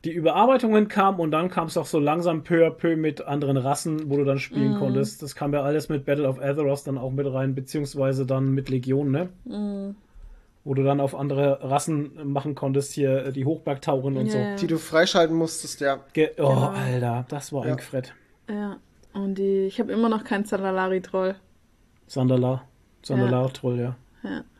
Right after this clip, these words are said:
Speaker 1: Sandala
Speaker 2: Aber
Speaker 1: forever.
Speaker 2: dafür hab ich einen Magar-Org.
Speaker 1: Ja, den hab ich auch.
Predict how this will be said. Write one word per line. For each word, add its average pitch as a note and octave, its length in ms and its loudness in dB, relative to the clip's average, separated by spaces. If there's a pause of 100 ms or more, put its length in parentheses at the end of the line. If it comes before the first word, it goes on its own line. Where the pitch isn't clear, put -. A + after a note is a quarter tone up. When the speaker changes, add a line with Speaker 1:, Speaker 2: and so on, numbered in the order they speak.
(160)
Speaker 1:
Sandala - 720 -10
Speaker 2:
Aber G3+ 160 0
Speaker 1:
forever. - 40 2
Speaker 2:
dafür B3 300 4
hab A#3+ 120 2
ich B3 80 -2
einen A#3+ 80 2
Magar-Org. F#3 600 -2 (540)
Speaker 1:
Ja, A#2+ 140 -4
den C3+ 80 -2
hab D3 80 -8
ich C3+ 140 -10
auch. B2+ 200 -6